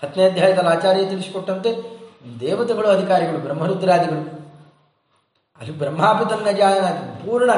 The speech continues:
ಬೃಹಸ್ಪತ್ಯಾಚಾರ್ಯರಿಗೂ ಪೂರ್ಣ ಅರ್ಥ ಆಗಿಲ್ಲ ಅಂತ ಮಹಾಭಾರತ. ಇಷ್ಟು ಉತ್ಕೃಷ್ಟವಾದ ಗ್ರಂಥ ಭಗವಂತ ಅತ್ಯಂತ ಕಾರುಣ್ಯದಿಂದ ನಮಗೆ ಮಾಡಿಕೊಟ್ಟೆ.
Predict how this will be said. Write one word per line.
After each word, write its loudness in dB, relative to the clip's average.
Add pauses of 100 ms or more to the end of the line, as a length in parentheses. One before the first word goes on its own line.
(440)
ಬೃಹಸ್ಪತ್ಯಾಚಾರ್ಯರಿಗೂ 4
ಪೂರ್ಣ 6
ಅರ್ಥ 2
ಆಗಿಲ್ಲ 2
ಅಂತ -2
ಮಹಾಭಾರತ. 0 (280)
ಇಷ್ಟು -18
ಉತ್ಕೃಷ್ಟವಾದ 0
ಗ್ರಂಥ -6 (560)
ಭಗವಂತ -4
ಅತ್ಯಂತ -4
ಕಾರುಣ್ಯದಿಂದ -2
ನಮಗೆ -6
ಮಾಡಿಕೊಟ್ಟೆ. -12